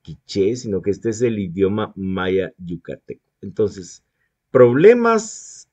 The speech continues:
para hallar traducciones hay porque los idiomas mayas son muchos. Aparte de los que hay en Guatemala, también están los que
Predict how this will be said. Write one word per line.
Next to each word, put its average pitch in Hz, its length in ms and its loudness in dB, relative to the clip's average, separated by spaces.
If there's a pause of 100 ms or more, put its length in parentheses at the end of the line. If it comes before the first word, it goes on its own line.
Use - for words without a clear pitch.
(640)
para 104 720 2
hallar 120 300 2
traducciones 156 920 0 (200)
hay 180 240 4
porque 101 680 0
los 98 280 -2
idiomas 113 320 0
mayas 110 300 -2
son 107 280 -6 (1120)
muchos. 160 520 -6 (840)
Aparte 143 460 2
de 135 120 8
los 104 180 0
que 123 80 4
hay 123 80 8
en 127 80 4
Guatemala, 117 640 -2
también 120 320 2
están 117 360 0
los 113 220 0
que 92 240 0